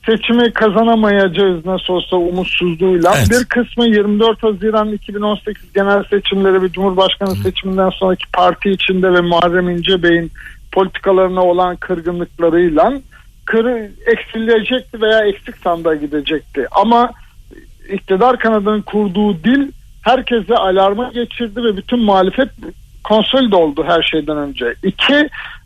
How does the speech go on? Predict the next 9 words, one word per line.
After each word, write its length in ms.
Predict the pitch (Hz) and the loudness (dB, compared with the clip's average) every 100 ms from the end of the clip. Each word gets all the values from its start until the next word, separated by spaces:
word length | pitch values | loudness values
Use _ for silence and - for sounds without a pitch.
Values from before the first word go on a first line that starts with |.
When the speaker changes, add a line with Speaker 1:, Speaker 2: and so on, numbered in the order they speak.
| - | -2
Speaker 1:
ak 280 | 233 - | -2 -2
Parti 500 | 220 202 190 214 185 175 165 | 0 0 0 -2 -2 -2 -10
bu 120 | 180 214 | -6 -6
dil 340 | 165 262 233 | -2 -2 0
değiştirerek 680 | 196 202 - 208 214 208 - | -2 -2 -4 0 2 2 0
otuz 300 | 190 202 190 | -8 -6 -4
bir 80 | 214 | -2
Mart'tan 480 | 196 185 - 214 | 0 -2 0 0
sonra 460 | 202 175 175 254 - | 0 -2 0 0 0